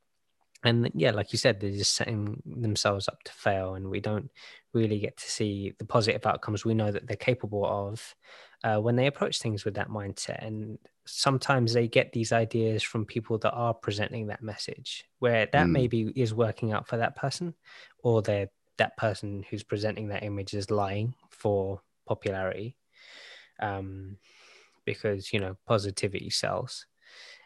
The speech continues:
Speaker 1: And, uh, it's kind of a little bit smarter just to have a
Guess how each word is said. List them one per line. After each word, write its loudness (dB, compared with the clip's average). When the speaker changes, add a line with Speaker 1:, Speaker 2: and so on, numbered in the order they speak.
Speaker 1:
And, -2
uh, -2
it's -4
kind 2
of 0
a 2
little 0
bit 0
smarter 2
just -4
to 0
have -2
a 0